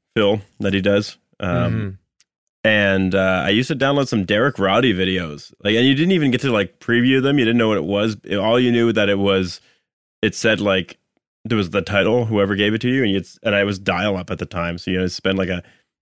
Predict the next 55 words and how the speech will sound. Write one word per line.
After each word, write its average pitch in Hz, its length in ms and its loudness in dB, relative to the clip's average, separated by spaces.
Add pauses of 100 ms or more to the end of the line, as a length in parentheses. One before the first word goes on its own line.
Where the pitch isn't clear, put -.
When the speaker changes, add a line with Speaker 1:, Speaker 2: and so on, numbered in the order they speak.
(220)
Speaker 1:
like, 95 220 -8
hours 101 460 2
downloading 101 420 2
this 95 140 -2
video, 104 320 2
and 98 80 2
you 107 80 2
may 107 140 2
have 101 100 2
already 90 260 0
seen 95 280 -2
it, - 200 -2 (100)
<laughs> - 80 -6
or 160 160 4
you 156 140 4
might 120 160 2
already 104 220 0
have 98 120 0
it, 113 100 0
or 113 240 2
it 95 40 0
might 98 160 -2
just 95 100 -10
be 95 60 -6
nothing, 95 400 -4 (480)
or 101 140 2
no 98 220 4
audio 95 300 2
or 101 100 0
something, 104 360 -4
but 92 220 -4 (500)
Speaker 2:
Yeah, 123 300 2
yeah, 113 180 0
Speaker 1:
uh, 107 60 0
Speaker 2:
something 117 320 -4
silly 120 500 0
like 117 260 0
that. 113 460 -4
<laughs> - 40 -20 (280)
Speaker 1:
Yeah, 104 240 2 (200)
and 113 80 2
I 113 60 4
remember 117 360 2
there, 110 140 0
that's 120 180 0
when 165 100 2
it 135 120 -2
started. 117 440 2
Uh, 92 220 -6
like, 98 160 -6
the 107 80 -2
first 127 320 -2
videos 110 400 2
I 92 40 0
started 92 360 -4